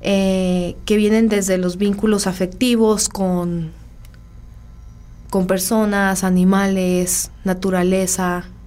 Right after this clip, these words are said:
arte, lugares, objetos, el conocimiento, la espiritualidad. Y por último tenemos al potencial racional.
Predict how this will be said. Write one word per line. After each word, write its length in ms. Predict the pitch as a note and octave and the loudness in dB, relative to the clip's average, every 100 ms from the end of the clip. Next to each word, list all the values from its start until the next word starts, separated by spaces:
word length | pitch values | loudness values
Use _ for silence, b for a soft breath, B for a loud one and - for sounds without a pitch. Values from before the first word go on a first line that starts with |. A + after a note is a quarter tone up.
| - - - - - | -20 -20 -20 -20 -8
arte, 420 | - F#3 F#3 F#3 | -2 -2 -4 -6
lugares, 520 | F3 E3+ F3+ F3+ E3+ E3+ | -6 -4 -2 -2 -2 -4
objetos, 840 | - F#3 F3+ F3+ E3+ F3 - - B B B B B B - | -6 -4 -2 -2 -4 -6 -10 -10 B B B B B B -2
el 120 | C4 | 0
conocimiento, 680 | B3+ G#3 - F#3 F#3 F#3 F#3 | 2 0 0 0 2 2 2
la 80 | F3 | 0
espiritualidad. 920 | F3 F#3 F3 F3+ E3+ F3+ F#3 F#3+ F#3+ | -2 -4 -2 -2 -2 0 0 0 -2
Y 140 | A3+ | -2
por 220 | A#3 C4 | 2 4
último 440 | D#4+ D#4+ C4+ C#4 C#4 | 4 4 0 -2 0
tenemos 380 | A#3+ A3 A3 A3 | 0 0 0 -2
al 100 | G#3 | -2
potencial 500 | G3 F#3+ F#3+ G3+ G3+ | -2 -2 0 0 0
racional. 640 | G3+ G3 A3 C#4 C#4 D#4+ | -2 0 2 2 2 -2